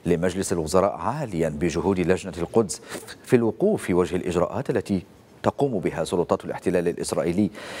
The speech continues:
بهدف تهويد المدينة المقدسة. كما ثمنوا الدور الملموس الذي تضطلع به وكالة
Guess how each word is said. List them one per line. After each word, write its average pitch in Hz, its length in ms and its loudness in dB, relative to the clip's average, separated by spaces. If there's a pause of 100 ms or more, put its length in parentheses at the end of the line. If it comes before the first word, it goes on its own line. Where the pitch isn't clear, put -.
(160)
بهدف 98 640 2
تهويد 95 380 0
المدينة 85 440 0
المقدسة. 85 580 -2 (1500)
كما 120 340 4
ثمنوا 85 580 0
الدور 90 300 2
الملموس 80 500 -4
الذي 82 320 2
تضطلع 85 480 2
به 82 260 -2
وكالة 87 320 2